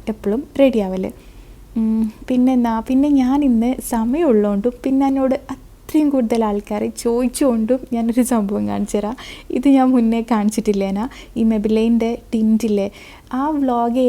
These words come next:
എടുത്തുവേനു, പിന്നെ ആ, അതിൻ്റെ പേരെന്തേനു, അതിൻ്റെ ഷെയ്ഡ് ഏതേനു എന്നെല്ലാം ചോദിച്ചിട്ട് എനിക്ക് വന്ന മെസ്സേജിന് കണക്കില്ല. ആ,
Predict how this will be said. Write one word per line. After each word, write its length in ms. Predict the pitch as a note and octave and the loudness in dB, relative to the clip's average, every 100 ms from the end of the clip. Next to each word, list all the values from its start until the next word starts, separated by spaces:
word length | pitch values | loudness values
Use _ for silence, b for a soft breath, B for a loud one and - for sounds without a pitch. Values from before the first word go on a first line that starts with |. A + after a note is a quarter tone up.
| A#3+ - | 2 0
എടുത്തുവേനു, 800 | A3+ G#3+ - A#3 A3 G#3+ G#3+ G#3 | -2 -2 -2 2 2 2 0 -2
പിന്നെ 260 | - G#3+ G#3+ | 0 0 0
ആ, 400 | G#3 - - A3+ | -4 -8 -6 -4
അതിൻ്റെ 320 | - A#3 A#3 | -2 0 0
പേരെന്തേനു, 760 | B3 - A3 A#3 C#4 A#3+ A3 G#3 | 0 4 4 6 4 4 2 2
അതിൻ്റെ 280 | G#3+ A3 A3+ | 0 0 -2
ഷെയ്ഡ് 420 | - A3 G#3 A3+ | 0 2 4 4
ഏതേനു 340 | B3+ A#3+ A3+ | 4 4 2
എന്നെല്ലാം 320 | A3 A#3 A3+ A3 | 2 2 2 0
ചോദിച്ചിട്ട് 400 | A3+ A3 A3+ A#3+ | 0 0 -2 -2
എനിക്ക് 200 | A3+ B3+ | 0 0
വന്ന 280 | A#3 A3 | 0 0
മെസ്സേജിന് 580 | A#3+ A3+ A3 A3+ A3 A3 A#3+ | -2 -4 -2 -2 -2 -4 -4
കണക്കില്ല. 680 | A#3+ G#3+ G#3+ - C4+ G#3+ A3 - B B B | -4 -4 -6 -6 -2 0 -2 -6 B B B
ആ, 60 | - | -6